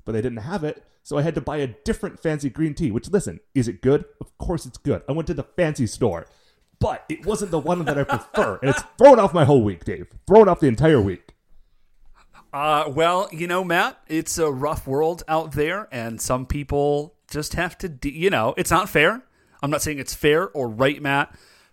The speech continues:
Speaker 2: but just some people have to deal with a lot of really intense hardships in life, and I'm sorry that you're one of those people.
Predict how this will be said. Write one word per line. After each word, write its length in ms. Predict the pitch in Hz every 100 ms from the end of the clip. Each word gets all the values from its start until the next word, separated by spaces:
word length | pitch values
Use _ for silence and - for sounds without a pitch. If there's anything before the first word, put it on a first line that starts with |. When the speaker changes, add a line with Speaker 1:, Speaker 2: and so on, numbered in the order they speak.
| _
Speaker 2:
but 140 | 160
just 280 | 143 202 202
some 180 | - 208
people 420 | 208 220 233 240 - -
have 320 | - 160 175
to 100 | 226
deal 340 | 165 120 139
with 160 | 220 202
a 40 |
lot 260 | 220 131 160
of 200 | 208 196 -
really 320 | 113 127 185
intense 320 | 208 214 247
hardships 560 | - 254 - 101 - -
in 220 | 143 139
life, 420 | 196 262 98 - _
and 200 | 123 123
I'm 140 | 127
sorry 340 | 127 131 135 147
that 160 | 147 151
you're 120 | 151
one 180 | 151 165
of 100 | 160
those 200 | 175 -
people. 480 | 247 254 73 -